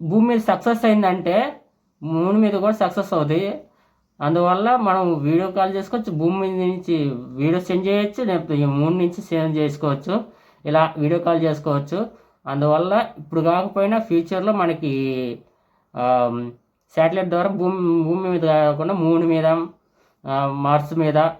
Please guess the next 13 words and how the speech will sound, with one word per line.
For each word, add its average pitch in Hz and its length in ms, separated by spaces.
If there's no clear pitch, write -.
ఆ, 139 540
అన్ని 170 380
గ్రహాల 160 360
మీద 180 180
కూడా 202 200
పనిచేస్తుంది. 170 840
అది 185 340
చూద్దాం 220 260
ఫ్యూచర్లో. 196 640
నాకు 165 340
అనిపించింది 180 680
చెప్తున్నాను, 185 640
కానీ 254 360